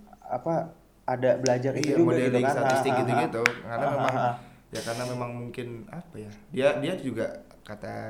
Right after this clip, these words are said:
Speaker 2: Diandra juga, dia punya, eh, apa, dulu pernah ada project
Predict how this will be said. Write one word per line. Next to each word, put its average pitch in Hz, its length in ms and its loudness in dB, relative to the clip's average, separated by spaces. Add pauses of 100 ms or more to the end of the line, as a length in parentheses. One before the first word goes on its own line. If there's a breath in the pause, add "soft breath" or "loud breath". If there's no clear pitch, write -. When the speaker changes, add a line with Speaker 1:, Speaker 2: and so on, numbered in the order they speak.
Speaker 2:
Diandra 104 320 -10
juga, 113 240 -10
dia 113 160 -10
punya, 104 320 -6 (760)
eh, 98 200 -16
apa, - 220 -18
dulu 131 180 -12
pernah 107 340 -8
ada 101 220 -10
project 104 320 -8